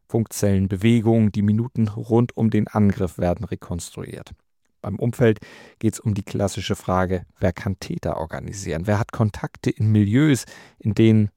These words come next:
für ein paar hundert Euro Aufträge übernommen werden? Und bei der Zeit davor geht's um ein mögliches Muster, Rufschädigung vor der Tat, wie in diesem Fall.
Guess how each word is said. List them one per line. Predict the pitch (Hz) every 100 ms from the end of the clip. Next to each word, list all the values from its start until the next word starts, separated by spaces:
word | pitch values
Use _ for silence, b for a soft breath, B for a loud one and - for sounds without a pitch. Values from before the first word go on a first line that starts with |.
| _ _
für | - -
ein | 92
paar | 95 98
hundert | 113 101 -
Euro | 110 101 107
Aufträge | - - - - 95 87
übernommen | 92 85 82 82 82
werden? | - - - _ _ _ _ B B B B
Und | -
bei | 101
der | 98 92
Zeit | - 151 78
davor | 101 - - 120 127 -
geht's | 113 -
um | - 127
ein | - 139
mögliches | 117 104 98 104 127 131
Muster, | 156 196 175 - 85
Rufschädigung | 113 123 - - 95 92 95 98
vor | 110 - 127
der | 156
Tat, | - - 85 -
wie | -
in | 127
diesem | 147 98 -
Fall. | - - -